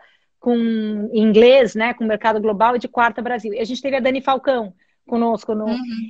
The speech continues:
Speaker 1: E eu até perguntei, sabe, eu falei, "Dani, como é que funciona, é, a comunicação pós-pandemia?" Porque tudo agora É, mesmo do mercado de,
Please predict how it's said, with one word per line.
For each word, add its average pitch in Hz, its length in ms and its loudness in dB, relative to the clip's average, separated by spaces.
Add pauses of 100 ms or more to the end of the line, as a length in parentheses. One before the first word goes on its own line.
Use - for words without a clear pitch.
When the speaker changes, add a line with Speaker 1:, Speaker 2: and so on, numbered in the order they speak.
(160)
Speaker 1:
E 339 40 0
eu 480 120 0
até 480 160 -2
perguntei, 440 560 -2
sabe, 403 200 0
eu - 60 -4
falei, 359 140 -4
"Dani, 392 280 -6
como 403 220 -8
é 523 60 -10
que - 100 -18
funciona, 269 680 2
é, 247 260 -2
a 247 180 -2
comunicação 247 920 0 (140)
pós-pandemia?" 220 920 -2
Porque 240 360 -10 (240)
tudo 403 380 0
agora 240 680 0 (360)
É, 302 440 0 (420)
mesmo 403 260 -4
do 359 60 -2
mercado 311 440 0
de, 214 300 -6